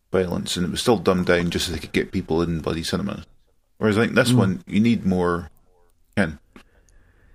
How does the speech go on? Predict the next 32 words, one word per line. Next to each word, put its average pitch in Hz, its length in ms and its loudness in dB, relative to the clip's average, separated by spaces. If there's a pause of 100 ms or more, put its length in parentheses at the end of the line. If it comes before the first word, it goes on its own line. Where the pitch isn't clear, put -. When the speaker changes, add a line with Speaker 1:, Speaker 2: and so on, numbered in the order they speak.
(140)
Speaker 1:
you - 140 -2
need 110 160 0
it - 120 -12
to - 60 -12
be 85 120 -6
proper 85 560 -6 (1120)
violent. 87 280 2
Speaker 2:
Oh, 196 40 8
no, 208 100 8
it's, - 720 2
it's - 280 2
like, 160 520 4 (600)
you 180 140 6
know, 156 400 6
um, 127 540 2 (2750)
it 135 120 2
starts 170 460 4
with 147 80 6
a 147 60 6
battle 139 500 6
between 139 800 6 (1200)
whoever 127 440 6
Scorpion 127 600 6
was 123 240 6
when 131 100 6
he 127 100 6
was 120 140 4
alive, 123 440 6
and 117 140 4
Sub-Zero, 123 680 6
who's 120 200 4
already 120 360 6